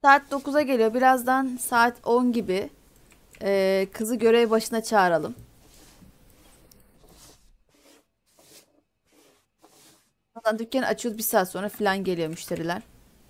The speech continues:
Şuraya hiç girmediğim halde, yani kimse girmediği halde leke olmuş. Başka bir alan kirli değil. Tamam. Buranın içini zaten yeni boyadık. Bura, aa, aa, aa. Boyayı ver. Önce kırmızı.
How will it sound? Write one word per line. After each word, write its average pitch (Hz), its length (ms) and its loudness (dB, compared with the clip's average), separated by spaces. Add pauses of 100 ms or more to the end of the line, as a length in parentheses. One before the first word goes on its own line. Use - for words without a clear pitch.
(840)
Şuraya - 480 -6
hiç - 240 -8
girmediğim 190 440 -4
halde, 156 260 -4
yani 175 380 -2
kimse 196 380 -8
girmediği 170 440 -4
halde 165 320 -4
leke 180 260 -4
olmuş. 196 520 -6 (760)
Başka 285 320 0
bir 233 180 4
alan 196 240 6
kirli 262 440 -4
değil. 208 560 4 (100)
Tamam. 180 300 0 (760)
Buranın 339 360 2
içini 302 280 -4
zaten 311 460 4
yeni 262 260 0
boyadık. 233 460 2
Bura, 240 200 2
aa, 233 360 6
aa, 339 360 10
aa. 269 760 2 (1800)
Boyayı 233 400 0
ver. 233 160 2
Önce 254 320 -2
kırmızı. 226 680 -2